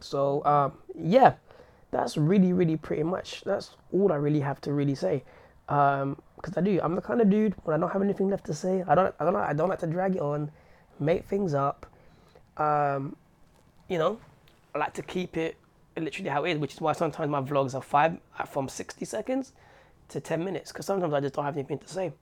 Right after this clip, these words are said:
Like, I really, really don't. What I'm gonna do next is I'm gonna really, really clean, um, clean up my room, 'cause my room is literally in, not shambles, but I need to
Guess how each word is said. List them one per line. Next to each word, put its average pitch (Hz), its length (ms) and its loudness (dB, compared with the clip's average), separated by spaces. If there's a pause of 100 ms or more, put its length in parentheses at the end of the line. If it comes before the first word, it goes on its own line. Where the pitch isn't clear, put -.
(760)
Like, 151 280 -8 (100)
I 202 80 0
really, 147 320 -2
really 147 200 -6
don't. 175 280 -4 (120)
What 156 140 -2
I'm 156 60 -2
gonna 160 100 -2
do 147 160 -2
next 170 380 -2
is 147 300 -6 (140)
I'm 147 200 -6
gonna 139 200 -6
really, 147 220 -6
really 147 220 -4
clean, 147 480 -6 (920)
um, 143 480 -2
clean 156 220 -4
up 147 100 -4
my 147 100 0
room, 156 360 0
'cause 143 100 -12
my 147 120 -4
room 147 180 -4
is 139 100 -6
literally 143 480 -8
in, 139 320 -8 (1300)
not 190 140 -4
shambles, 147 520 -8 (440)
but 139 380 -8 (120)
I 143 100 -10
need 151 160 -8
to 135 420 -6